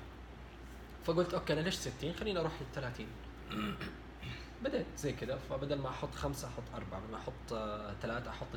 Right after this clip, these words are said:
اثنين. ومشيت زي كذا، كل مرة أق-، أقلل الدرجة، أقلل الدرجة. طبعا هنا تحدي إنك أنت تنتبه على نفسك دائما. نرجع نقول:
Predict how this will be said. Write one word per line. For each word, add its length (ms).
اثنين. 200
ومشيت 260
زي 160
كذا، 240
كل 100
مرة 240
أق-، 440
أقلل 260
الدرجة، 320
أقلل 160
الدرجة. 360
طبعا 180
هنا 240
تحدي 520
إنك 260
أنت 420
تنتبه 400
على 120
نفسك 260
دائما. 260
نرجع 260
نقول: 360